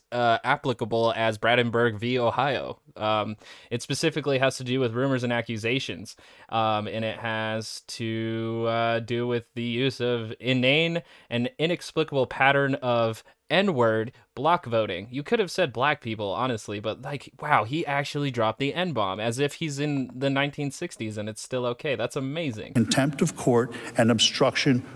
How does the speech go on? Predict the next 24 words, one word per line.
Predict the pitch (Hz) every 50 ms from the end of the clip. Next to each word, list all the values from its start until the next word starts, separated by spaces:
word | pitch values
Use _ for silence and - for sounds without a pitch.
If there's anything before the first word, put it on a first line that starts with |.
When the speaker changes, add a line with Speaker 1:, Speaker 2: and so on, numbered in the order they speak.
| - -
Speaker 2:
of | 123 117 110 104
the | 113
grand | 92 120 117 110 104 104 107
jury. | 98 104 117 113 110 104 85 76 - - - - - - - - - - - - - - - - - - - - - - - - - - - - -
But | 143 123 - -
the | 123
Supreme | - - - - - - - - 247 311 339 320 277 214
Court, | - - 131 110 90 90 - - - - - - - - - - - -
in | - 135 135
a | 127
decision | 120 113 120 - - - 247 254 247 170 151 156 139 139 135 - - - - - - -
written | - 151 165 151 139 151 135
by | 139 127 120
Justice | 110 - 143 139 117 - - 131 113 - - - - - - -
Brennan, | 135 110 143 202 233 233 160 127 123 123 127 123 - - - - - - - - - -
reversed. | - 131 127 107 104 131 123 113 90 85 - - - - - - - - - - - - - - - - - - - - - - - - -
The | - 135
court | - - - 277 311 269 302 -
held | - 165 147 139 147 151
that | 139 131 113 -
the | -
First | 123 - - - 208 247 233 -
Amendment | - 190 170 165 160 160 165 160 147 -
protected | - 139 127 - - 170 151 - - 160 143 131 123